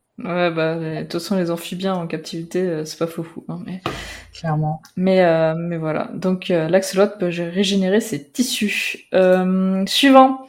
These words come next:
Speaker 1: Euh, je suis un herbivore ruminant, c'est important, ruminant, doté de grandes canines qui peuvent atteindre dix cent-, jusqu'à dix centimètres de long.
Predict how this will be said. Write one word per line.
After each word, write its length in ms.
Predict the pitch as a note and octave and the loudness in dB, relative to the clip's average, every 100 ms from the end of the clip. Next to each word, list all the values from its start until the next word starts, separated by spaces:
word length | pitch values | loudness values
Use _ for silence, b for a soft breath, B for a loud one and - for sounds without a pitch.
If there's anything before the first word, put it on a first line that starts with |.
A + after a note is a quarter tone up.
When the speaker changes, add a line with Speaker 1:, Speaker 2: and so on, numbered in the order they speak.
| - | 6
Speaker 1:
Euh, 300 | F#3 F#3+ F#3+ | 8 10 8
je 120 | G3 | 6
suis 260 | A3 - D4+ | 4 6 8
un 160 | A3 | 8
herbivore 600 | A3+ C4 B3+ B3 A#3+ G#3 | 8 4 4 6 6 6
ruminant, 600 | A#3 C4+ C4+ A#3+ A#3 A#3 - | 4 6 8 8 6 2 -8
c'est 240 | - F#3+ | -6 -2
important, 460 | F#3+ G3+ G3+ G3 F#3+ | -2 -2 -2 -2 -4
ruminant, 560 | F#3+ G3+ G#3+ G#3 G#3+ - B B - | -2 0 2 4 0 -4 B B -4
doté 280 | G3 G3+ B3+ | -2 2 4
de 120 | G#3+ | 4
grandes 340 | G3+ A#3+ C#4+ | 4 4 6
canines 380 | C#4+ B3+ B3 B3 | 6 8 8 6
qui 140 | B3 - | 2 2
peuvent 360 | G3 G3 F#3+ | 0 0 -4
atteindre 480 | - F#3+ G#3+ A3 F#3+ | -2 0 4 4 2
dix 180 | F3 G#3+ | -2 -4
cent-, 240 | A3 A#3 G3 | -2 -2 -2
jusqu'à 260 | G3 F#3+ | -4 -4
dix 160 | F#3+ A3 | -4 -2
centimètres 460 | B3+ A#3+ A3+ A3+ | -2 0 2 0
de 80 | G#3+ | 0
long. 240 | G3+ G#3 | 0 0